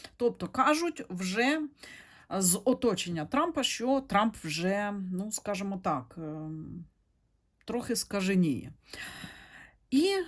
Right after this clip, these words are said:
е, ці дві тактики, м, він ділить тут на два. Жорст-, е, жорсткість до Путіна в нього буде силь-, по-, по-, посилиться жорсткість,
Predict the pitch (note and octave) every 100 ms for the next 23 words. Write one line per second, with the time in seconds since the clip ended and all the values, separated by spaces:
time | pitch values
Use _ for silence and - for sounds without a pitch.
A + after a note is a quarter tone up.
0 | D4+ A#3 A#3+ A#3+ A#3 A3+ A3+ C4+ C#4+ G3
1 | G3+ A#3+ - F#3+ E3 - C4+ C4 D#4 F#4
2 | F#4+ - C#4 A#3 A#3 A#3 B3 B3+ A#3 A3
3 | G3 - F#3+ F#3+ F#3 E3+ D#3 D#3+ B3 G#4
4 | - - G3 F#3 C4 A#3 - - _ _
5 | _ G3+ G#3 G#3 F#3 C4+ B3 - - -
6 | F#3+ - - - F3+ D#3 G#3 G3 G3 F#3
7 | D#3+ F3 B3 - G3 A3+ A#3 A3+ A#3+ B3
8 | C4+ C#4 C4+ C#4 - C4 A#3+ A#3+ - A#3
9 | - - C4+ C#4 B3 B3+ C4 C4+ A3+ B3
10 | A#3 - - - D#4+ -